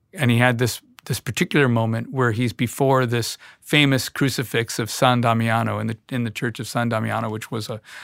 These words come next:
broken down church. And he heard that voice from the crucifix saying, "Francis, rebuild my church, which, as you can see,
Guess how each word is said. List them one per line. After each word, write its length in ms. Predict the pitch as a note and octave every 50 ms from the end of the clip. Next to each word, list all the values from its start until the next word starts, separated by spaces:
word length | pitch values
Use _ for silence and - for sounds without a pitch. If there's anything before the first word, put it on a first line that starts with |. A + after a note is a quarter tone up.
| - - - _
broken 360 | - C#3 C3 A#2 - C3 B2
down 280 | A2+ E3+ A#2+ A#2 A#2 G#2+
church. 500 | - - B2+ A2+ A#2 - - - - - _ _ _ _ _ _ _ _ _ _ _ _ _ _ _ _ _ _ _ _ _ -
And 320 | - - B2 A#2+ A#2+ A#2 G#2
he 120 | A#2 A#2+
heard 240 | G#2 A#2 A#2+ A#2+ A2+
that 260 | A#2 A2+ G#2+ A2 - - _ _ - -
voice 300 | - B2 A#2 A2 G#2+ -
from 260 | - - A#2+ A2 G#2+
the 80 | G#2+ G#2
crucifix 520 | - B2 A#2 - - - - G#2+ - -
saying, 460 | - - A2+ G#2+ G#2+ G#2+ G#2+ A2 A#2 - _ _ _
"Francis, 760 | - - - C3+ C3 C3 A#2+ - - A#2 G#2 - - - - - _ _ _ _ _ _ _ _ _
rebuild 400 | - B2 A2+ G#2+ C3 B2+ B2 G#2
my 160 | D3+ B2+ A2+
church, 540 | A2 - - G#2 G2+ G2 - - - - - _ _ _ _ _ -
which, 180 | - A#2+ - -
as 240 | C#3 B2 A#2+ G#2+ A2+
you 60 | A2+
can 180 | - - G#2+ G2+
see, 460 | - - - A2+ G#2+ G#2+ G#2+ A2